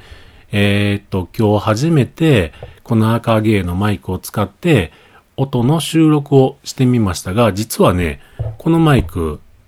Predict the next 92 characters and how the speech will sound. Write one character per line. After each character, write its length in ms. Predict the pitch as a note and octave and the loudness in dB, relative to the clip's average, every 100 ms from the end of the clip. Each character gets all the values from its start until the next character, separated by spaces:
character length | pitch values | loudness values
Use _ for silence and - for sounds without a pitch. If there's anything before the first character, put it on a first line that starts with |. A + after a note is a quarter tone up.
| _ _ _ | _ _ _
え 600 | F#2 F2+ F2 E2+ E2+ E2+ | -8 -6 -6 -8 -8 -10
ー、 40 | F2+ | -10
収 260 | - F3 | -4 -2
録 240 | F#3 F#3 D#3 | 0 -2 -2
で 100 | D#3 | 0
初 220 | D3+ D3+ | 0 0
め 120 | B2 | -2
て 120 | F2 | -2
使 240 | D2+ - A2 | -8 -4 -2
う 60 | |
の 120 | G#2 E2 | -2 -4
で 100 | E2 | -6
は 120 | E2 | -6
な 140 | G2 | -8
く 80 | - | -6
て、 240 | - G#2+ D#2+ | -2 -2 -2
初 300 | G2 G#2 F#3+ | -4 -2 0
め 140 | D#3+ | 0
て 120 | G#2 | -2
の 140 | F2 D2 | -6 -4
デ 160 | F#2+ | -6
ビ 160 | E2 D2+ | -4 -8
ュ 80 | C#2+ | -4
ー 20 | |
が 320 | A2+ G#2 E2+ - - - _ | 0 0 0 -8 -20 -20 _
オ 120 | A2+ B2 | 0 2
ン 120 | C#3+ | 4
ラ 120 | D3+ | 2
イ 120 | D#3+ | 2
ン 100 | E3+ | 2
ミ 160 | G3+ F3 | 2 2
ー 40 | |
テ 80 | F#2+ | -2
ィ 60 | E2 | -6
ン 40 | |
グ 80 | D2 | -8
で 120 | C#2+ | -10
し 80 | - | -12
た。 140 | - - | -16 -14
仕 180 | - F3 | -8 -4
事 240 | F3+ E3 | -2 0
で 140 | D3+ | 2
ね、 200 | D3 D#3 - - _ - | 2 -2 -8 -20 _ -4
オ 80 | A#2 | -2
ン 60 | |
ラ 120 | A#2+ | 0
イ 60 | B2 | 0
ン 60 | D3 | 0
ミ 140 | D3 | 0
ー 40 | |
テ 80 | A2+ | -2
ィ 60 | F2+ | -6
ン 40 | |
グ 80 | D#2+ | -6
を 40 | |
す 140 | D2+ G2+ | -10 -10
る 80 | G2+ | -10
こ 140 | G#2 | -10
と 80 | F2 | -8
が 100 | D2 | -10
あ 40 | |
っ 40 | - | -10
た 160 | G2 | -10
の 140 | E2 E2+ | -8 -2
で、 280 | A#2 E2 - _ _ _ _ _ _ | -2 -2 -8 _ _ _ _ _ _
そ 160 | - E3+ | -2 -2
の 60 | |
時 280 | E3 C#3+ F2+ | -2 -6 -6
に 300 | F#2+ F2 D2 | -4 -4 -6
と 120 | - | -8
り 120 | A#2 C#3 | -4 -2
あ 60 | |
え 40 | B2+ | 0
ず 120 | G#2 | -2
ユ 140 | B2 | 0
ー 60 | C#3 | 0
エ 60 | |
ス 160 | C#3 C#3 | 0 -2
ビ 160 | B2+ C3 | -2 -4
ー 20 | |
-C 280 | - B2 F#2+ | -2 -2 -2
一 80 | |
本 300 | - - G#2 | -4 -4 -2
で 100 | A2 | -2
ぶ 140 | F#2 F2 | -4 -8
っ 20 | |
刺 240 | - A2+ | -6 -6
し 40 | - | -4
て 120 | E2 | -6
で 80 | D#2 | -6
す 120 | - | -8
ね、 220 | F2 D#2 | -8 -8